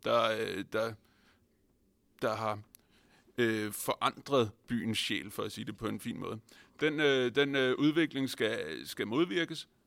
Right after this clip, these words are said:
dels fordi det er solidarisk. Vi skal have folk, vi skal have plads til, til alle slags mennesker til at bo i byen, men jeg tror altså også, det er sjovere.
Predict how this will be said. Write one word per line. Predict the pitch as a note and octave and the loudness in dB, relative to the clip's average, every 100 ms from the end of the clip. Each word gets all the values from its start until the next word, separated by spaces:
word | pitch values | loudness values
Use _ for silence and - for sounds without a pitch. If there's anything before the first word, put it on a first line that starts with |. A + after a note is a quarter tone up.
| - | -2
dels | E3+ D3+ | 0 0
fordi | D3 C3 | -2 0
det | A2+ | 0
er | A2 | 0
solidarisk. | A2+ G#2 - A2 D2+ C#3+ - _ - | -2 -6 -2 -2 -2 -6 -8 _ -6
Vi | B2 | -4
skal | G#2+ B2 | 0 0
have | A2 | 0
folk, | C3 C3+ - B2+ | 2 2 2 -6
vi | B2 | -4
skal | A#2 A2+ | -2 -2
have | |
plads | - A#2 B2 | -2 -2 -2
til, | - B2+ A#2+ A2+ A#2 A2 - - | -2 -2 0 0 -4 -8 -14 -4
til | B2+ A2 G#2 | 0 2 0
alle | A2+ A2+ | -2 -4
slags | - B2+ - | -2 -4 -2
mennesker | A#2 A#2+ - | -4 -4 -6
til | - A#2 | -6 -6
at | |
bo | - C3+ | -4 -6
i | C3+ | -6
byen, | D3 A#2+ - - - - | -8 -10 -14 -20 -20 -6
men | C3 | 0
jeg | B2+ | 0
tror | A#2+ D3 | 4 4
altså | A#2+ A2+ | 4 4
også, | G#2+ A#2 C3+ | 2 2 0
det | |
er | A#2 | 0
sjovere. | - A2 G2+ A2 | 0 -2 -2 -6